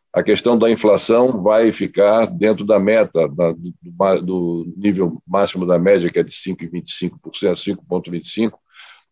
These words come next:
percento-, pontos percentuais. Ah, também vai decrescer a, a inflação, porque a nossa super safra também, extraordinária safra, em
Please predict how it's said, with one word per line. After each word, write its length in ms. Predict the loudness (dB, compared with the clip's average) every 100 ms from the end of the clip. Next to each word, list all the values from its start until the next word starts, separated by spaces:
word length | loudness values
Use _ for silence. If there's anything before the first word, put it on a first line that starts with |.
| _
percento-, 420 | -2 0 -4 -6 -8
pontos 240 | -4 -4
percentuais. 840 | -2 -2 -2 -4 0 2 2 0 -8 _ _ _
Ah, 480 | -2 2 2 2 0 -4 _ -4
também 360 | 0 2 2
vai 160 | 2 2
decrescer 580 | 2 2 2 4 4 6
a, 280 | 4 2
a 60 | 0
inflação, 560 | 2 0 0 2 2 0
porque 300 | -6 -4 0
a 180 | 2
nossa 320 | 2 0 0 -4
super 560 | -2 0 0 2 -2
safra 480 | 0 2 2 2 0
também, 320 | 0 2 2
extraordinária 800 | 0 2 4 4 2 2 4 4
safra, 420 | 2 2 2 2
em 80 | -4